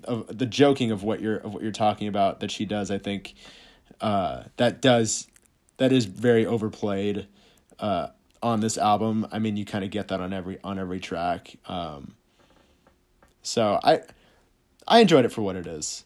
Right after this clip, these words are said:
I, I am exci-, I thi-, I think a, a, an artist like her,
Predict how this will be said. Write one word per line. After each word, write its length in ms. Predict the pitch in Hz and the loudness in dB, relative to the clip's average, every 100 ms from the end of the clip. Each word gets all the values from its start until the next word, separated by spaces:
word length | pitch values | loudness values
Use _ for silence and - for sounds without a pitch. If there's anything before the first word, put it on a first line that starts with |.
| _ | _
I, 200 | - 113 101 - - | -2 -2 -2 -8 -4
I 100 | 110 | -2
am 160 | 110 | -2
exci-, 320 | 110 - 110 | -2 -2 0
I 140 | 117 120 | 2 2
thi-, 140 | 139 135 | 4 6
I 100 | 131 | 6
think 140 | 143 | 4
a, 120 | 123 - _ | 2 -2 _
a, 180 | 117 113 - | -4 -4 -2
an 100 | 117 | -2
artist 360 | 117 120 113 | 2 2 0
like 160 | 113 104 | -2 -2
her, 500 | 117 107 101 98 | -4 -2 -2 -4